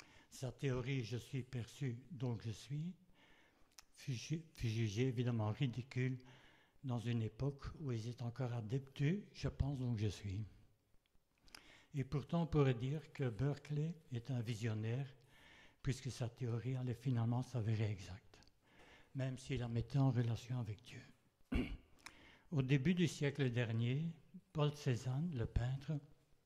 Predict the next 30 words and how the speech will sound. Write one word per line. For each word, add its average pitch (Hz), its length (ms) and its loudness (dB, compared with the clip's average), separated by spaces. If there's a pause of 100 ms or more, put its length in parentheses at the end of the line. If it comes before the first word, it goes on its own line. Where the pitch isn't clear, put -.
(840)
déclara 131 540 2
que 147 160 0
la 120 140 2
réalité 127 520 0
ne 139 100 2
pouvait 131 300 0
pas 139 260 0
être - 180 -2
représentée, 135 840 0 (640)
seule 147 320 0
la 123 100 -2
perception - 760 2
de 117 80 2
la 110 80 0
réalité 101 600 -2 (480)
pouvait 104 280 0
l'être. 87 420 -4 (1200)
Et 123 80 2
à 123 60 2
la 123 120 0
même 139 260 2
époque, 131 480 -2 (380)
<clears throat> - 400 -6
les 120 120 4
premiers 143 340 2
principes 131 520 -2
de 131 100 0
la 123 100 0
mécanique 123 580 0
quantique 127 540 -2